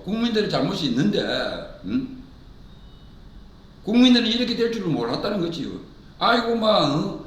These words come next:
자꾸 반대하고 이거 뭐가 안 되니까, 뭐, 어? 어, 너가 그러면 다 가져가, 한번 해봐라 하고 국민들은 그렇게 생각하고 밀어준단 말입니다.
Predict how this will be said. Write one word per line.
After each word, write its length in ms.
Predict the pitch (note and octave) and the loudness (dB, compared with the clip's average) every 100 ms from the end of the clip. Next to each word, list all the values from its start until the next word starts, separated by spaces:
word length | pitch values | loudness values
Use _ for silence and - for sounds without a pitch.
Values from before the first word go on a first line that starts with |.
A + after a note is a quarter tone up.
| - - | -16 -4
자꾸 220 | F#3+ G3+ | -2 2
반대하고 580 | E3 F3+ A#3 G#3+ G3+ F#3+ | 2 4 4 4 4 2
이거 140 | G3+ | 0
뭐가 300 | G3 G3+ D#3+ | 0 4 4
안 120 | C3+ | 4
되니까, 680 | - A#3 A3+ D#3 F3 C#3 G#2+ | 2 0 0 2 2 2 0
뭐, 140 | D3+ | 0
어? 520 | D#3 - C#3 D#3+ - - - | 0 0 0 -2 -6 -14 -6
어, 160 | C#3+ F#3 | -2 4
너가 260 | D#3+ G#3 | 4 4
그러면 220 | E3+ E3+ D#3 | 2 0 0
다 120 | C#3 | 0
가져가, 400 | F#3+ F#3 D#3+ D3+ | 0 0 0 0
한번 160 | D#3 | -2
해봐라 300 | D#3 D#3 A3+ | -2 -2 0
하고 240 | F3+ C3 - | 0 -2 -6
국민들은 360 | E3 F#3 F3 | -4 -2 -2
그렇게 240 | G3 A#3 A3+ | -2 -4 -4
생각하고 420 | F#3 F3 F3 E3 | -4 -4 -6 -4
밀어준단 720 | F3 D#3+ C3 D#3 D#3+ - G2+ | -4 -4 -2 -4 -4 -8 -10
말입니다. 400 | D#2+ D2+ D2+ D2+ | -10 -12 -12 -14